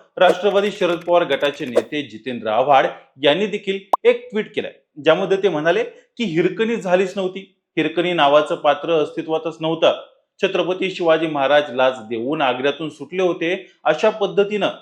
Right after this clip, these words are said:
इतिहासाचं विकृतीकरण करणारा हा राहुल सोलापूरकर कोण महामूर्ख आहे? हा मूर्ख माणूस महाराष्ट्राला इतिहासाचे डोस पाचतोय.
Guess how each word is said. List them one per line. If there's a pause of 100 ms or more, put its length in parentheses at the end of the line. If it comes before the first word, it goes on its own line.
(180)
इतिहासाचं
विकृतीकरण
करणारा (280)
हा
राहुल
सोलापूरकर
कोण
महामूर्ख
आहे? (500)
हा
मूर्ख
माणूस (280)
महाराष्ट्राला
इतिहासाचे
डोस
पाचतोय.